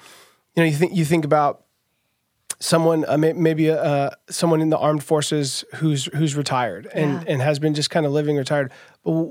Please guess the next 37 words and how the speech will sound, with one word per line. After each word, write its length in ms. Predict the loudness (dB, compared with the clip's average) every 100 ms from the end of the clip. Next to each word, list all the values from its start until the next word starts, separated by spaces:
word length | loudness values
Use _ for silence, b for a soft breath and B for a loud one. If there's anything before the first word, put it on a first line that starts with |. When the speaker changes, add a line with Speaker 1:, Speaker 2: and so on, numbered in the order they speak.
| -2
Speaker 1:
what 140 | -2
happens 320 | 0 -2 -2
when 80 | -2
they 120 | -4
put 300 | -4 -4 -2
that 220 | -2 -4 -4
uniform 520 | -2 -2 -2 -4 -2
back 340 | -2 -4 0
<laughs> 60 | 0
on? 220 | 0 -4 -8
Speaker 2:
Yeah. 220 | -8 -6 -2
Speaker 1:
If 100 | 0
they 120 | 0
can 100 | 0
still 220 | 0 0
fit 180 | 0 0
into 300 | 0 -2 -4
it, 80 | 0
right? 320 | 0 0 -6 -14 B B B
They 100 | -2
put 200 | 2 2
it 80 | 4
back 280 | 2 2 2
on, 340 | 4 4 2 -2
Speaker 2:
<laughs> 360 | -6 -8 -8 0
Speaker 1:
you 120 | 4
know, 60 |
Speaker 2:
They 20 | 4
Speaker 1:
all 100 | 4
of 60 |
a 40 | 4
Speaker 2:
stand 180 | 4
up 100 | 2
Speaker 1:
sudden 160 | 2 0
they 80 | -2
stand 320 | 2 2
up 60 | 4